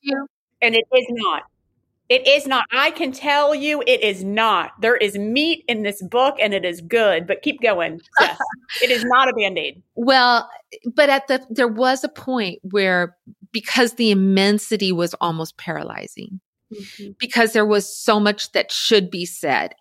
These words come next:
Speaker 1: and could be said, that trying to discern what I was, should say was, was really difficult. And I,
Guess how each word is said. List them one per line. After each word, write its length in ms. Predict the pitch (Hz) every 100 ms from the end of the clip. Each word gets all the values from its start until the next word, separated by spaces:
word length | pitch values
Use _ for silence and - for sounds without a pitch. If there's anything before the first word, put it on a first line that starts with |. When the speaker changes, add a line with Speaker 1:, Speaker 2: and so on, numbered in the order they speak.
| -
Speaker 1:
and 240 | 196 190
could 360 | - 226 196 -
be 140 | 160
said, 500 | - 160 147 - - _ _ _ _ _
that 220 | 196 208 -
trying 340 | 240 262 262
to 60 | 214
discern 640 | 196 - 208 196 180 170 - - -
what 340 | 175 190 175 -
I 280 | 190 226
was, 180 | 220 165
should 320 | - - 156
say 460 | - 165 139 - - _ _ _
was, 500 | 190 190 185 175 175 _ -
was 260 | 190 180
really 220 | 180 180 185
difficult. 540 | 196 - - 151 - -
And 260 | 202 180 -
I, 280 | 190 185